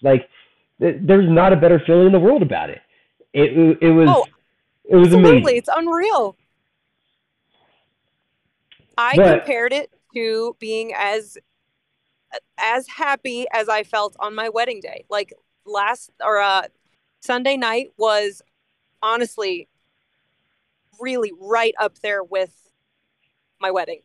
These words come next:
Speaker 2: Like, that, that says, that's just stupid to even say that, but that's, that's how excited that,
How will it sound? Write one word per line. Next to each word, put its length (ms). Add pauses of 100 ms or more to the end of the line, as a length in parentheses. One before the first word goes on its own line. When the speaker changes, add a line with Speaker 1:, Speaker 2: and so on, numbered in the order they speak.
Speaker 2:
Like, 300
that, 200 (140)
that 220
says, 520 (1120)
that's 160
just 160
stupid 500
to 100
even 260
say 220
that, 240
but 120
that's, 260
that's 220
how 160
excited 460 (360)
that, 160